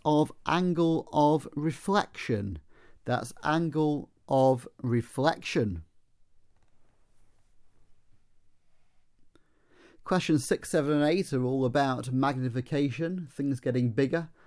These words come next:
things getting smaller optically. So question six, what is the unit of image height? Question seven,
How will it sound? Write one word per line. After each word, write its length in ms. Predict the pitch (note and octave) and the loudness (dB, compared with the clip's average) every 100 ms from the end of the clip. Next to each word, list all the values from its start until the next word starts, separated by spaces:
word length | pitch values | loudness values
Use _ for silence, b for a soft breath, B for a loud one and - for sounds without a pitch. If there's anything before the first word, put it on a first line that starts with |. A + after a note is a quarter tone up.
| b - | b -4
things 240 | C#3+ C3+ | 0 0
getting 240 | A#2+ B2+ B2+ | 2 2 2
smaller 540 | - D#3 C#3 C3+ E3+ - - - | 0 0 2 2 -2 -6 -20 -8
optically. 580 | C3 - D3 - C#3 F#3+ - _ _ _ _ _ b b b | -8 -6 -10 -6 -6 -6 -10 _ _ _ _ _ b b b
So 120 | - C3+ | -6 0
question 360 | E3+ C#3 C#3+ | 0 2 0
six, 540 | C3 G3+ F3+ - - - b b - | 0 2 2 0 -12 -14 b b 0
what 140 | E3 | 2
is 140 | E3+ - | 2 2
the 120 | D3+ | 2
unit 500 | C#3+ E3 D#3 - - - | 4 4 4 0 -4 -2
of 300 | C3+ C#3 - - | 0 0 -2 -2
image 540 | E3 D#3+ D3+ - - - | 0 4 2 0 -14 -18
height? 680 | - F3+ C3 - - - - _ _ _ _ _ _ _ _ _ _ _ _ _ _ _ _ _ _ _ _ b b b b b | -4 0 0 -4 -14 -18 -18 _ _ _ _ _ _ _ _ _ _ _ _ _ _ _ _ _ _ _ _ b b b b b
Question 320 | - D#3 E3+ | -2 0 0
seven, 560 | - A3 F#3+ A2+ G2+ | 2 0 2 -2 -2